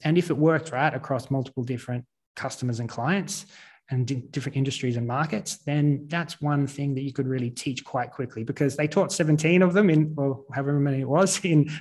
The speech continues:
ninety minutes. Like, if you could break it down to just one and super clear, narrow down on that one and let people know, "Hey, like, there is another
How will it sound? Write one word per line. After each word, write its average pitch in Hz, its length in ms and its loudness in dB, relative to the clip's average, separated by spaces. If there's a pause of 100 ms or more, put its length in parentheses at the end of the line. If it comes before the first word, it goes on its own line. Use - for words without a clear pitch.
ninety 147 240 2
minutes. 180 420 2
Like, 156 120 -2
if 147 80 -2
you - 60 -6
could 160 100 0
break 180 180 -2
it 160 80 -8
down 156 220 0
to 147 40 -2
just 139 240 -4
one 156 380 0
and 139 240 0
super - 320 -4
clear, 151 400 0
narrow 143 220 0
down 139 200 -2
on 131 100 -2
that 127 200 -8
one 233 320 -2 (400)
and 180 80 2
let 214 140 2
people 160 260 0
know, 147 160 4
"Hey, 156 240 0
like, 131 340 -2 (300)
there 175 140 2
is 220 100 2
another 139 480 4